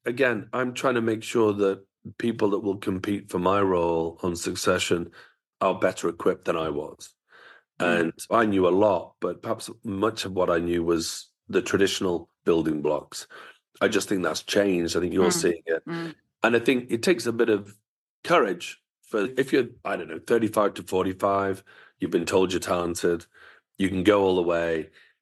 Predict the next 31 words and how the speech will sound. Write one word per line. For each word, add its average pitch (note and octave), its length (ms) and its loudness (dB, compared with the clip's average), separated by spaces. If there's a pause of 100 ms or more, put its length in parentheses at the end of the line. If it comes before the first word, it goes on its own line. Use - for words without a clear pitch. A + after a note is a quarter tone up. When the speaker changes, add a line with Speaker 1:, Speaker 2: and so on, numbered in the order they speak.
(120)
Speaker 1:
and F2+ 120 -4
your F#2 100 0
next G#2+ 240 -2
job F2+ 240 -2
could G#2 160 -2
be G2 80 4
running F2+ 340 2
North E2+ 280 2
America, D2+ 500 -4
right? D#2+ 300 -6 (500)
And F2+ 340 -2 (140)
you G2 160 0
know G2+ 240 6
it, G2+ 160 0
you F#2+ 100 2
understand F#2+ 540 -4
it, F#2 100 -2
you F#2+ 100 -6
know F2+ 120 0
it E2+ 80 -2
looks F2 160 -6
great G2 180 0
in F2+ 80 -6
your F2 100 -2
resume. F#2 440 -2 (280)
And G#2 140 2
then G2+ 140 2
somebody G#2+ 320 2
says G2 260 0
to G2+ 120 -2
you, F#2+ 200 0